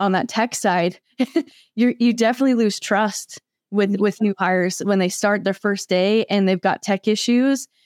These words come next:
It's like every, I kind of think of, uh, recruiting as a starting point where you're, y-, you're, you're building a rope where somebody feels like a strong, like, I, I, you're trying to get to, after that forty-four days, like, that strong rope build of, like,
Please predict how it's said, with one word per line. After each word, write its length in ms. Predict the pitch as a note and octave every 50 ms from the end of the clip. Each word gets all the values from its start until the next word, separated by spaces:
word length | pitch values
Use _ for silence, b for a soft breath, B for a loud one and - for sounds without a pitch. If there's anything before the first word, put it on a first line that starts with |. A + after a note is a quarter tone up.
| _ _ -
It's 140 | G#3+ G#3
like 180 | - A3 G#3+ - -
every, 420 | A3 A3+ A#3 A3+ B3 B3+ B3+ A#3+ b b b
I 80 | - A#3
kind 240 | - C4 C#4+ D4+
of 80 | D#4 -
think 240 | - C4+ B3 A#3+ B3+
of, 360 | A#3+ A3 G#3+ G#3 G3+ G3 F#3+ - -
uh, 260 | G3+ G#3 G3 F#3+ F3+ F3+
recruiting 480 | F3 G3 F#3+ - - B3 A#3 A#3 A3+ A3
as 120 | G#3+ -
a 60 | F#3
starting 380 | F3+ - - G3 F#3+ G3+ G#3 G3+
point 380 | - - G#3+ G#3 G#3 G#3 -
where 140 | - G3+ G3
you're, 300 | F#3+ F#3 F#3+ F#3 F3+ F3 - _ _ _ _ -
y-, 140 | A3 G3 - _ _
you're, 320 | - G3 G3+ G3+ G3 F#3 -
you're 140 | F3+ G3+ G#3+
building 360 | F#3 B3 C#4+ E4 D#4+ D#4 C#4
a 80 | A#3 G3+
rope 360 | F3+ F3+ F#3+ F#3 F3 D3+ - -
where 180 | G3 G3 F#3
somebody 360 | F3+ - - G#3+ G#3 G#3 G#3+ G3+
feels 280 | - - G3+ G3 F#3
like 200 | F#3+ F#3+ F3+ -
a 40 | F3+
strong, 440 | F3+ - - - G3+ G3+ G3 G3 F#3+
like, 200 | F3+ F3+ - - -
I, 200 | - F3+ F3+ F3+ F3 F3 - _
I, 200 | - F3+ F3+ F3+ E3+ _ _ _ _ _ -
you're 160 | F3+ F#3+ G#3
trying 200 | G3+ - C4+ C4+
to 40 | C4
get 200 | G#3+ A#3 - -
to, 120 | - - -
after 240 | G3 G3 - -
that 140 | G#3 - -
forty-four 340 | - G#3+ G#3 G3+ - G3+ F#3+
days, 260 | F3+ F#3 F#3 F#3+ F#3+
like, 120 | - F3 -
that 160 | A2+ - -
strong 340 | - - A3 G#3+ G#3+ G3+ F3
rope 260 | F#3 F#3+ E3 - - -
build 260 | C3+ B2 A2+ B2+ - _ _ _ _ _ _ -
of, 160 | F#3 G3 F3
like, 260 | F#3 F#3 E3+ E3 -